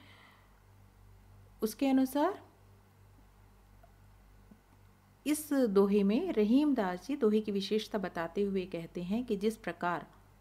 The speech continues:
नट, जो कलाकार होता है, जो करतब दिखाता है नट, वह कुंडली मारने की कला में सिद्ध होने के कारण ऊपर चढ़ जाता है। ऊंची छलांग लगाते समय वह अपने शरीर की कुंडली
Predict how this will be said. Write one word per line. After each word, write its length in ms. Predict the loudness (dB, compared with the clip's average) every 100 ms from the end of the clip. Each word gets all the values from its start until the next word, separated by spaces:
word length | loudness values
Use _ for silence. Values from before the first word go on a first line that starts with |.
| -6
नट, 320 | 0 0 -2 -12 -20 -20 -20 -14
जो 60 | -10
कलाकार 500 | -6 -6 -4 -4 -4
होता 360 | -6 -10 -8
है, 260 | -6 -6 -8 -12 -20 -20 -20 -20 -20 -20 -20 -20 -20 -20 -20 -12
जो 80 | -6
करतब 340 | -4 0 0
दिखाता 500 | 0 -6 -8 -8 -8
है 180 | -6 -4
नट, 340 | -2 -4 -8 -20 -20 -20 -10 -2
वह 200 | 0 -2
कुंडली 460 | 0 4 6 6
मारने 380 | 4 2 2 0
की 120 | -2
कला 280 | -2 -2 0
में 140 | -2
सिद्ध 300 | -2 -2 2
होने 300 | 4 4 2
के 100 | -2
कारण 340 | -4 -4 -4 -4 -4 -4
ऊपर 280 | 0 -2
चढ़ 220 | -2 -4 -6
जाता 280 | -8 -10
है। 260 | -12 -12 -16 -20 -20 -20 -20 -8 -2
ऊंची 280 | 0 0
छलांग 380 | -2 0 0 0
लगाते 380 | 0 -2 -2 -2
समय 300 | -2 -2 -2
वह 140 | -2
अपने 220 | -4 -2 -4
शरीर 360 | -2 -4 -4
की 120 | -6
कुंडली 440 | -8 -8 -2 0